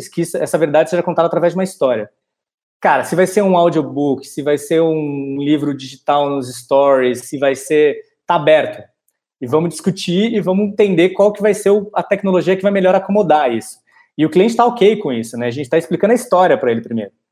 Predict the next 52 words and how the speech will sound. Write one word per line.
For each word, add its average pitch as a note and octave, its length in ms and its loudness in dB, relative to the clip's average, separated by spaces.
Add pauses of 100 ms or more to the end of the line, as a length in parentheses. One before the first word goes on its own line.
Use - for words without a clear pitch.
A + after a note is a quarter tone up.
(380)
né? C3 160 0
E C3 40 2
depois C#3+ 280 2
a E3 60 0
gente E3+ 220 -4
vai E3+ 160 2
saber, E3 340 2
vai D3 140 2
ter - 80 0
uma E3+ 160 0
voz D#3+ 340 2
de D#3+ 80 -8
uma D3+ 160 -6
celebridade D3 640 -2
que - 80 -12
vai D3 160 2
ser C#3+ 140 -2
a C3+ 60 0
voz C3+ 260 2
do C3 80 -6
personagem, B2+ 1000 -4 (240)
e C3+ 80 0
essa C3+ 240 2
voz D3 360 2
vira D3+ 160 0
um D3 80 0
audiobook C#3+ 540 -4
onde C#3 160 -2
a C#3 40 2
história C#3+ 340 0
é - 20 2
mais C#3 160 -2
aprofundada C#3 540 -2
no C3 100 -4
Spotify, D3+ 760 0 (220)
mas C3 140 -6
ao C#3+ 80 0
mesmo C#3 240 -6
tempo D3 260 -4
a C3+ 40 -2
gente C#3 300 -8
tem D3 160 -2
um D3 160 -4
formato C#3 640 -2 (220)
animação C#3 800 0
num D3+ 260 -2
website C#3+ 540 0
que - 60 -10
você C3+ 180 -4
flutua D3 460 -2
pela C3+ 140 0
história. C3+ 340 -2